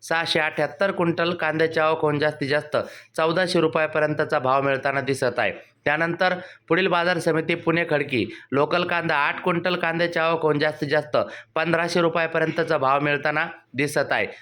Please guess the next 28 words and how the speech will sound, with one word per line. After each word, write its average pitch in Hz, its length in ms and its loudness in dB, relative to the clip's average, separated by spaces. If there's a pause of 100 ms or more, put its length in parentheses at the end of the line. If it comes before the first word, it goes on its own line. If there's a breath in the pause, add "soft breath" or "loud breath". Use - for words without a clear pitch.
(120)
त्यानंतर 175 420 0
पुढील 180 300 2
बाजार 175 320 2
समिती 165 340 0
पुणे 165 300 0
पिंपरी 156 440 0 (300 loud breath)
बारा 139 280 2
क्विंटल 185 360 0
कांद्याची 165 460 0
आवक 165 220 2
होऊन 147 160 2
जास्तीत 156 320 -2
जास्त 156 260 0 (360 loud breath)
अठराशे 156 500 0
रुपयापर्यंतचा 160 800 0
भाव 135 220 2
मिळताना 139 460 0
दिसत 131 400 0
आहे. 95 300 -2 (160)
त्यानंतर 175 480 0 (320 loud breath)
साक्री 185 420 0
येथे 185 440 -2 (160 loud breath)
बत्तीसशे 185 500 -2
क्विंटल 180 380 0
लाल 165 240 2
कांद्याची 165 400 -2
आवक 165 200 0
होऊन 156 200 2